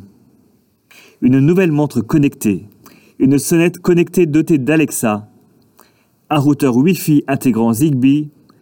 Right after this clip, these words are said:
et enfin un thermostat. Je vais m'attarder sur ce dernier qui a été développé en collaboration avec le spécialiste de la régulation thermique américain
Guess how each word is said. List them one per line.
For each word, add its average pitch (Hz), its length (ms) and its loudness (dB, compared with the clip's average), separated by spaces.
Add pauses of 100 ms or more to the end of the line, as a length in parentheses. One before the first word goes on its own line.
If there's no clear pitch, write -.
(180)
et 120 100 0
enfin 135 440 -2 (120)
un 151 160 -2
thermostat. 117 640 -2 (1500)
Je 135 140 0
vais 139 140 2
m'attarder 156 500 0
sur 196 160 -2
ce 170 100 -2
dernier 139 480 0 (260)
qui 147 100 0
a - 20 4
été 131 160 0
développé 165 520 0
en 123 100 -2
collaboration 143 760 0
avec 120 200 0
le 131 60 2
spécialiste 151 460 0
de 123 40 2
la 117 120 0
régulation 123 480 0
thermique 131 380 0
américain 123 540 0